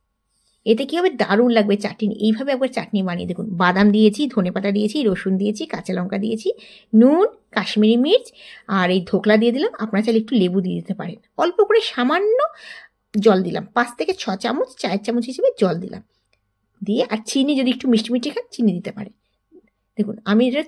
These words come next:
হাফ চামচ চিনি দিয়ে দিলাম। এবার ঢাকনা লাগিয়ে ভালো করে এই চাটনিটা বানিয়ে নেব। এবার দেখুন ধোকলাটা কত সুন্দর লাগছে দেখতে। আপনারা চাইলে, আপনারা যদি, এটা কিন্তু আমি টক ধোকলা বানালাম, আপনারা যদি মিষ্টি ধোকলা খান, তাহলে আপনারা কিন্তু এই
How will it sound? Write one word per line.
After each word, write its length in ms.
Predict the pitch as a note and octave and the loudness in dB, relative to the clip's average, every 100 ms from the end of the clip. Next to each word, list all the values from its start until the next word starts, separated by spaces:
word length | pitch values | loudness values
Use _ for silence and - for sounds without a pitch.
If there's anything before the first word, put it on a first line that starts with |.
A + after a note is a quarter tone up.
| - | -6
হাফ 180 | G3 G3+ | -6 -2
চামচ 220 | B3+ E4 - - | -2 -2 -4 0
চিনি 180 | A#3+ F#3 | 2 2
দিয়ে 100 | E3 | 0
দিলাম। 220 | F3 G3+ - _ _ _ | -6 -12 -16 _ _ _
এবার 220 | - F#3 F#4+ - | -2 -2 -2 -6
ঢাকনা 300 | - - G3+ G3+ | -8 -6 -2 0
লাগিয়ে 260 | G#3+ C#4+ | 0 0
ভালো 280 | G4 - F3+ | -2 -2 -4
করে 160 | F3 A4+ E5 | -2 -4 -6
এই 100 | - | -10
চাটনিটা 380 | - G3+ - G4+ | -10 -10 -6 -6
বানিয়ে 340 | A#3 F#3 D#3 | -4 -6 -8
নেব। 160 | E3+ - - _ _ _ _ _ _ _ _ _ _ _ _ _ _ _ - | -14 -16 -20 _ _ _ _ _ _ _ _ _ _ _ _ _ _ _ -4
এবার 220 | G#3+ A3 - | 2 2 0
দেখুন 240 | F3 F#3 _ _ _ | -8 -14 _ _ _
ধোকলাটা 400 | F#3 - F#3+ G#3 B3 | -12 -8 -6 -6 -6
কত 180 | - - | -10 -10
সুন্দর 380 | A#3+ - G#3 G#3 | -10 -6 -4 -2
লাগছে 280 | A#3 A#3 C4 | -2 -2 -4
দেখতে। 340 | C4 C4 - A#4 _ _ _ _ _ _ - _ _ _ _ _ - | -8 -6 -6 -6 _ _ _ _ _ _ -20 _ _ _ _ _ -4
আপনারা 400 | B3 B3+ G4+ A#4+ G#4+ | -4 0 4 4 4
চাইলে, 220 | D#4 D4 | 2 2
আপনারা 380 | C4 A3 C#4 C#4+ | 0 0 -4 -2
যদি, 180 | D#4 | -2
এটা 200 | F4 B3 C#4 | -2 -2 -4
কিন্তু 160 | D#4+ | -4
আমি 100 | F4 F4+ | -4 0
টক 180 | C#4 A#3+ A#3+ | 2 2 2
ধোকলা 300 | B3 C4+ C4 | -2 0 0
বানালাম, 360 | G3+ F#3 B3+ G#4+ | 0 -2 -4 -6
আপনারা 260 | B3 - B3+ | -6 -4 -4
যদি 100 | C4 | -2
মিষ্টি 320 | B3 A3 - | -2 -2 -4
ধোকলা 300 | A3 G#3 A3 A3+ | -6 -2 -2 -2
খান, 200 | - D#4 | -6 -10
তাহলে 160 | - | -8
আপনারা 200 | F3+ F#3 G3 | -8 -8 -8
কিন্তু 140 | G3+ | -8
এই 100 | C#4 | -8